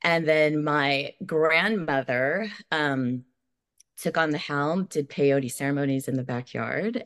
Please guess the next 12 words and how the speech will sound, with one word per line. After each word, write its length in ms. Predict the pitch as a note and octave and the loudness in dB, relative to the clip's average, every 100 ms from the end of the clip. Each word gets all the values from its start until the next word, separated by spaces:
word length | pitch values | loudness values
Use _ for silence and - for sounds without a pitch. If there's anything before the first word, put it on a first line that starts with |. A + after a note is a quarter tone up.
| - | -4
and 720 | D#3 D3+ D3 C#3+ C#3 C#3 C3+ - | -2 0 2 2 2 2 0 -2
I 100 | D3+ | 0
was 180 | D3 | 0
not 120 | C3 B2+ | 0 -2
alive 280 | A#2+ A#2 | -4 -6
for 100 | - | -8
that, 300 | - - F3+ - | -8 -8 -10 -10
unfortunately. 760 | - - - - - - G3 - - - - - - | -10 -8 -10 -8 -10 -8 -10 -10 -18 -20 -18 -16 -2
And 220 | E3+ E3 | 0 2
then, 420 | D#3+ D#3 D#3 D#3 - | 2 2 0 -2 -4
um, 300 | D#3+ D3+ D#3 | -4 -4 -2
my 560 | D3 D3 C#3+ C3+ C#3+ | 0 2 2 4 2